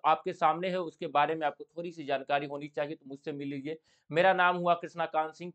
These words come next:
बीएन कॉलेज पटना यूनिवर्सिटी से मैंने ग्रेजुएशन किया है। ठीक है, अभी मैं यूपीएससी की तैयारी कर रहा हूँ। इसके साथ ही ये कुछ उपलब्धियाँ मेरी, चार सालों से मैं आपको यहाँ पे बी-, पीयू, एयू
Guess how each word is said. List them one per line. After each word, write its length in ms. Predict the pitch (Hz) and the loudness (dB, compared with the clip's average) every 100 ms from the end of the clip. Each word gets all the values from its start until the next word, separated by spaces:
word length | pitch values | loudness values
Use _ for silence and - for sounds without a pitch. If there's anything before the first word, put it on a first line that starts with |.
| _ | _
बीएन 220 | 151 165 | -8 -6
कॉलेज 320 | 165 151 156 - | -4 -4 -4 -6
पटना 240 | 143 151 | -8 -6
यूनिवर्सिटी 500 | 143 135 - 139 147 | -8 -10 -18 _ -16
से 140 | 143 156 | -10 -6
मैंने 280 | 131 135 | -6 -6
ग्रेजुएशन 520 | 123 131 117 127 143 139 | -6 -8 -6 -8 -8 -10
किया 280 | - 117 | -4 -2
है। 100 | 120 - _ _ _ _ | -2 -4 _ _ _ _
ठीक 100 | 180 | -2
है, 60 | 196 | 0
अभी 320 | - 160 202 | 4 4 4
मैं 300 | 185 185 190 - _ _ _ _ _ _ _ | 2 2 0 -2 _ _ _ _ _ _ _
यूपीएससी 460 | 160 165 185 175 175 | -4 -2 -2 -2 -6
की 120 | 170 | -4
तैयारी 360 | 170 151 143 165 | 0 2 2 2
कर 200 | 165 147 | 2 2
रहा 200 | 143 147 | 2 2
हूँ। 160 | 165 - _ _ 165 | 0 -6 _ _ -10
इसके 220 | 165 208 | -4 0
साथ 240 | 185 185 | 6 6
ही 160 | 196 196 | 4 0
ये 160 | 175 | -2
कुछ 260 | 170 170 160 | -4 -10 -12
उपलब्धियाँ 520 | 156 160 143 143 175 | -2 -2 0 0 0
मेरी, 240 | 160 151 156 | 0 -2 -4
चार 440 | - 180 196 220 | 6 10 10 8
सालों 340 | - 165 175 | 6 2 2
से 220 | 185 - 185 | -2 -8 -8
मैं 260 | 151 151 - | -4 -2 2
आपको 340 | 139 139 165 | 2 2 0
यहाँ 240 | 143 139 139 | 0 0 0
पे 160 | 151 170 _ _ 127 | -2 -2 _ _ _
बी-, 160 | 160 - _ | -6 -6 _
पीयू, 500 | 180 202 202 202 214 _ _ _ | -2 0 2 2 -2 _ _ _
एयू 440 | 175 202 196 180 | 2 4 4 2